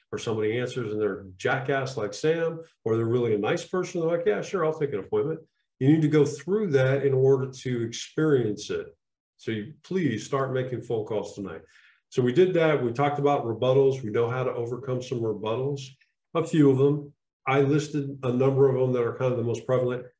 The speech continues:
There are gonna be a bunch out there. You're gonna be people who curse, people who don't wanna be nice, whatever.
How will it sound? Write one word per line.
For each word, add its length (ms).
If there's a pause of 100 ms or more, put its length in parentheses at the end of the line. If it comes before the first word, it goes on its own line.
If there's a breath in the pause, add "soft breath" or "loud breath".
(260)
There 220
are 60
gonna 160
be 140
a 40
bunch 320
out 240
there. 320
You're 140
gonna 160
be 100
people 240
who 200
curse, 520
people 280
who 360
don't 260
wanna 180
be 120
nice, 360
whatever. 480